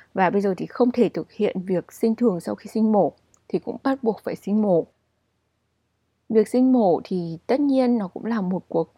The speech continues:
phẫu thuật. Cho dù được thực hiện rất nhiều đi chăng nữa thì cũng sẽ có những rủi ro cho cả mẹ và em bé. Về mẹ thì mẹ có thể gặp hiện tượng mất máu nhiều hơn này,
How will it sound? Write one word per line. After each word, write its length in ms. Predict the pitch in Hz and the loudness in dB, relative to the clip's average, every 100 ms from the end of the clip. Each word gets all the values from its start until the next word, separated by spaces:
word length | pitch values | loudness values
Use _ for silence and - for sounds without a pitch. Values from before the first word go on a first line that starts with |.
| - | -8
phẫu 120 | - | -6
thuật. 220 | - 254 - _ _ _ - | 0 0 0 _ _ _ -2
Cho 160 | 233 | 0
dù 180 | 226 220 | 2 2
được 220 | 185 180 | 2 0
thực 180 | - 196 | -2 -6
hiện 140 | 220 - | -4 -2
rất 140 | 254 | 0
nhiều 200 | 277 247 | 4 4
đi 120 | 185 196 | 2 0
chăng 260 | 240 220 | -2 -2
nữa 160 | 214 - | -2 -4
thì 140 | 254 240 - | -4 -6 -6
cũng 140 | - - | -14 -12
sẽ 120 | - | -14
có 160 | - 185 | -8 -4
những 220 | 214 240 | -4 -4
rủi 180 | 247 196 | -4 -4
ro 300 | 180 214 214 | -2 -2 -2
cho 120 | 202 220 | -4 -6
cả 240 | 220 208 | -4 -6
mẹ 280 | 175 180 - | -4 -4 -6
và 80 | - | -6
em 220 | - 208 | -6 -4
bé. 320 | 196 180 190 285 _ _ _ _ _ _ | -2 0 0 -2 _ _ _ _ _ _
Về 140 | 196 190 | -2 0
mẹ 380 | 190 202 190 - | 0 0 -2 -4
thì 220 | - 185 | -6 -6
mẹ 200 | 180 120 | -6 -6
có 120 | 160 | -8
thể 120 | 156 214 | -8 -6
gặp 220 | 196 - | -6 -8
hiện 260 | - 170 120 | -8 -6 -4
tượng 220 | - - | -4 -4
mất 140 | 214 247 | -4 -2
máu 220 | 202 165 | -2 -2
nhiều 280 | 202 220 190 | 0 0 0
hơn 300 | 226 233 220 | 0 0 0
này, 140 | 175 | -4